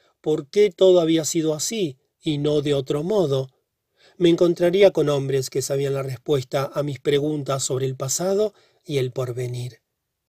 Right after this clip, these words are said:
Mientras meditaba todavía sobre estas cosas, sucedió algo que me llamó la atención. De abajo, de Europa, se elevó una imagen. Era mi médico,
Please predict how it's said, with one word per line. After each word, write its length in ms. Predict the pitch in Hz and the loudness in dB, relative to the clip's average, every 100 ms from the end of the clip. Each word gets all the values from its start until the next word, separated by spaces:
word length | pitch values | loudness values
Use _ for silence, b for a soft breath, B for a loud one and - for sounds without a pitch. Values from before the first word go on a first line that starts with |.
| _ _ _ | _ _ _
Mientras 400 | 180 180 185 185 | 6 8 10 8
meditaba 520 | 160 151 147 151 151 147 | 6 0 0 0 0 0
todavía 500 | 143 135 135 156 160 | -2 -2 -2 -2 -4
sobre 200 | 139 127 | -4 -6
estas 220 | - 127 | -6 -8
cosas, 500 | - 143 190 196 - | -4 -2 0 0 -4
sucedió 500 | - 175 - 180 240 | -10 -4 0 0 0
algo 180 | 240 202 | 0 0
que 120 | 143 | 0
me 100 | 123 | -4
llamó 280 | 110 123 127 | -4 -4 -2
la 100 | 127 | -4
atención. 600 | 127 123 117 - 120 117 _ b b b b _ | -4 -8 -6 -6 -6 -8 _ b b b b _
De 80 | 147 | -4
abajo, 560 | 127 120 127 - 123 - _ | 0 0 -2 -4 -8 -10 _
de 80 | 135 | -6
Europa, 520 | 127 151 175 190 202 _ _ _ | -2 -2 2 4 2 _ _ _
se 160 | - 156 | -6 0
elevó 240 | 170 214 | 2 4
una 220 | 147 120 | 2 0
imagen. 560 | 117 113 117 - 117 - _ _ _ _ | -6 -8 -10 -10 -12 -14 _ _ _ _
Era 240 | 156 180 | 2 6
mi 140 | 180 139 | 6 4
médico, 560 | 143 185 131 - 123 | 2 2 0 -6 -8